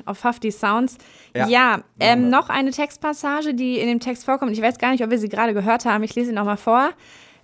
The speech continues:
Speaker 1: „Internet hat U R L, Internet ist gut. Internet hat dieses Jahr die Merkel interviewt. Und darauf hat wiederum Extra drei via Twitter die richtige Antwort.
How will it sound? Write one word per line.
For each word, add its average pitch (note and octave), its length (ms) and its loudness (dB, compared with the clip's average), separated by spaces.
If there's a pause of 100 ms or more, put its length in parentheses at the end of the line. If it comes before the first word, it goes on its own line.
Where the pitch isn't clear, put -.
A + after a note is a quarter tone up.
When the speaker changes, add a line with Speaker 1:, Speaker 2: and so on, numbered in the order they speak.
(120)
Speaker 1:
„Internet C4+ 520 2
hat B3 120 -2
U B3 140 0
R A#3+ 120 6
L, B3+ 220 2
Internet A#3 460 0
ist G#3+ 180 -8
gut. C4+ 300 -2 (100)
Internet A#3+ 500 0
hat G#3+ 200 -4
dieses A3 340 -4
Jahr F#3+ 320 0
die G3 240 -4
Merkel F#3+ 540 -2
interviewt. E3+ 800 -6
Und A#3+ 260 2
darauf A#3 440 2
hat G#3 180 -4
wiederum G#3+ 320 0
Extra - 400 -6
drei G#3 420 -2
via A3 200 0
Twitter G#3+ 380 -4
die G3 100 -6
richtige G#3 380 -6
Antwort. G3 480 -4